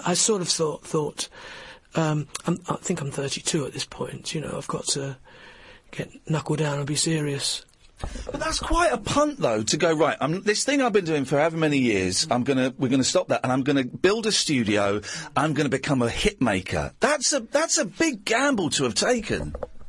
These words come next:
Speaker 1: Well, I d-, yeah, do you know what? I did,
Speaker 2: Bold.
Speaker 1: I did have unshakable belief that I would be successful
Speaker 2: Good for you,
Speaker 1: in the
Speaker 2: yeah.
Speaker 1: music industry. I did. I, I,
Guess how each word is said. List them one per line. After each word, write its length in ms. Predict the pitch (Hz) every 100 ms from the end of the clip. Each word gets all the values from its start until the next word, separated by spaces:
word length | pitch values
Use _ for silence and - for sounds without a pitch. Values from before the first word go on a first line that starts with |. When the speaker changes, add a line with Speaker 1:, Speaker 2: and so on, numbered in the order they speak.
| -
Speaker 1:
Well, 180 | 240 240
I 80 | 240
d-, 160 | - 233
yeah, 140 | 190
do 140 | 202 247
you 20 |
know 60 | 208
what? 180 | 285 -
I 40 |
did, 160 | 233 -
Speaker 2:
Bold. 100 | 180
Speaker 1:
I 40 |
did 220 | 190 226 185
have 260 | 196 165 - - -
unshakable 920 | 185 190 175 - - 208 196 170 175
belief 500 | 160 165 165 156 - -
that 140 | 160 170
I 120 | 156
would 340 | 151 165 -
be 120 | 156 151
successful 800 | - - - 170 - - - -
Speaker 2:
Good 160 | 202
for 140 | - 180
you, 140 | 165
Speaker 1:
in 140 | 185 185
the 40 |
Speaker 2:
yeah. 40 | 180
Speaker 1:
music 300 | 202 175 160
industry. 340 | 147 127 -
I 60 | 151
did. 340 | 156 220 147 -
I, 220 | 180
I, 40 | 170